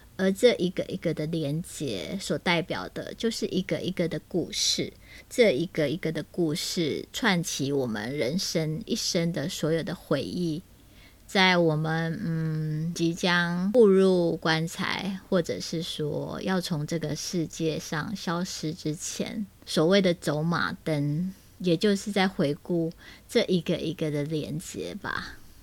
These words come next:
为了防疫，所以要宅在家，那追剧的时间也会很多。之后呢，我有空再挑几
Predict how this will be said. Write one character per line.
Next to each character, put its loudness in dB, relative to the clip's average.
为 6
了 8
防 2
疫， -2
所 0
以 0
要 2
宅 -2
在 2
家， -4
那 8
追 4
剧 4
的 4
时 -4
间 0
也 -4
会 0
很 -4
多。 -6
之 4
后 6
呢， 2
我 0
有 4
空 2
再 2
挑 -2
几 -6